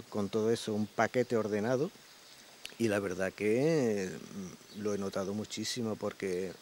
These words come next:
me ha hecho ordenar mis pensamientos y mi estado de vida y comprender muchas cosas, muchas cosas que antes no comprendía y ahora sí entiendo mejor. Los flujos energéticos son muy importantes, ¿eh?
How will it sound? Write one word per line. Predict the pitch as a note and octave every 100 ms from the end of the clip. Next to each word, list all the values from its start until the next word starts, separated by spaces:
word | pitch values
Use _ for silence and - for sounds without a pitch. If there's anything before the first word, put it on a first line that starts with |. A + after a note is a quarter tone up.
| -
me | A2+
ha | G#2+
hecho | - A#2+
ordenar | A2 G#2+ A2+
mis | A#2
pensamientos | A#2+ A2+ G#2+ G2+ A2+ A2+ A2+ A2+ - - - - -
y | G2+
mi | G2
estado | - G#2 G#2
de | G#2
vida | G2 C#3 C#3+ E3+ F3 - - -
y | A2
comprender | G#2+ G#2 F#2+ A2
muchas | A2 - B2+
cosas, | - B2 C#3 B2 - -
muchas | - A2+ C#3
cosas | - C3 - G#2+ - - - - - - -
que | -
antes | G#2+ A#2 A#2
no | A#2+
comprendía | C3+ B2+ C3 A2 C3 C#3
y | G#2+
ahora | A2+ B2
sí | - A2+
entiendo | G#2 A#2 A2+
mejor. | G#2+ - A2+ - - - - - - - - -
Los | A#2+
flujos | E3 D#3+
energéticos | E3+ C3+ C#3+ D#3+ E3
son | - A2
muy | G#2
importantes, | - F#2+ F#2+ E2+
¿eh? | -